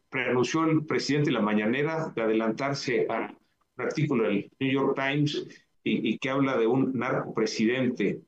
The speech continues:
y, y ver, pedirte tu opinión de, eh,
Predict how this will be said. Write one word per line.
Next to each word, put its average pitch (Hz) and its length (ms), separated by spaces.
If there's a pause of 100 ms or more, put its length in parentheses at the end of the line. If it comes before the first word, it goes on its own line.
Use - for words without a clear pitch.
(220)
y, 123 180
y - 20
ver, 123 340
pedirte 147 500
tu 107 120
opinión 131 760 (420)
de, 107 500
eh, 101 440